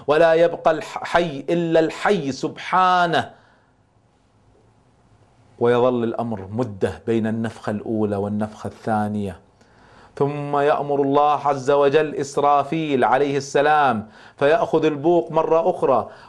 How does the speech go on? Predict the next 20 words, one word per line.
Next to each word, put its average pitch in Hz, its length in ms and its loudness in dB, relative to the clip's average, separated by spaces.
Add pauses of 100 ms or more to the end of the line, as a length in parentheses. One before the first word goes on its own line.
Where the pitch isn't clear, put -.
وينفخ 175 640 2
في - 100 -4
الصور، 285 640 0 (280)
فيبدأ 135 640 -4
البعث 131 760 -4
بعد 143 560 -6
الموت، 151 680 -6
الحياة 160 840 -2
مرة 143 380 -6
أخرى. - 500 -4 (1160)
بالنفخ 117 600 -4
في - 60 -14
الصور 160 500 -2
يهلكون، 160 640 -2
وبالنفخ 135 680 -2
في 151 160 -6
الصور 196 580 2 (340)
يقومون، 151 1040 -6 (640)
وتبدأ 123 680 -2
مشاهد 123 640 -4